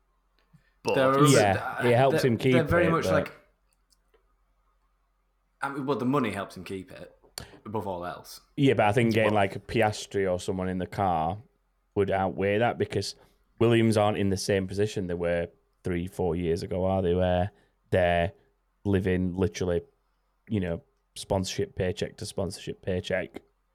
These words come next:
Speaker 2: Yeah,
Speaker 1: Yeah.
Speaker 2: hand to mouth.
Speaker 3: Yeah.
Speaker 2: Yeah, yeah.
Speaker 3: And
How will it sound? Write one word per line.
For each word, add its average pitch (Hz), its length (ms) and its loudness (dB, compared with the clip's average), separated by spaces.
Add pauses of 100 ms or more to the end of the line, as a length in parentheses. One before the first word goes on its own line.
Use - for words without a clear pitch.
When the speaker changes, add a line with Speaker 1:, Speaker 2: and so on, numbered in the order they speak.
Speaker 2:
Yeah, 104 320 -4
Speaker 1:
Yeah. 95 80 -6
Speaker 2:
hand 101 160 -6
to - 80 -12
mouth. 92 180 -8
Speaker 3:
Yeah. 95 300 0 (100)
Speaker 2:
Yeah, 98 100 -16 (220)
yeah. 98 80 -16 (120)
Speaker 3:
And 110 300 2